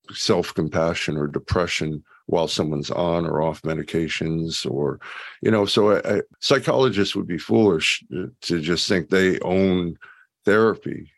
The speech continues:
I mean, psychiatry has been practicing therapy in different ways. You know, it's a different model, but it also brings in, uh, the medical side of things that I think is important, you know? So,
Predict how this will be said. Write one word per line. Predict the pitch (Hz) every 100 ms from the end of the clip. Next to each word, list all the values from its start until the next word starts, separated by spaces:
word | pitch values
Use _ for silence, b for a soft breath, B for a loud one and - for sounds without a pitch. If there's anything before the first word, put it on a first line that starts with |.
| - 90
I | 90
mean, | 87 90
psychiatry | 87 101 92 - 98 123 - 92 85 85
has | 85 82
been | - 78 82
practicing | - 80 78 80 - 85 80
therapy | 87 85 80 85
in | 80
different | 78 - 78 69
ways. | 78 82 90 - B B B
You | -
know, | 113
it's | 113
a | 107
different | 131 110 73
model, | 92 107 113 82 82
but | 80 -
it | 85 - -
also | 98 - 98
brings | 87 90 87 82 92
in, | 90 87 82 80 B B B B -
uh, | 78 - -
the | 95
medical | 95 110 110 -
side | - - 80 82
of | - 80
things | - 80 80 82 -
that | 82 - B B B _ 107
I |
think | 107 104
is | 113 101
important, | 101 104 127 - 131 - -
you | -
know? | 82 85 95
So, | - 80 82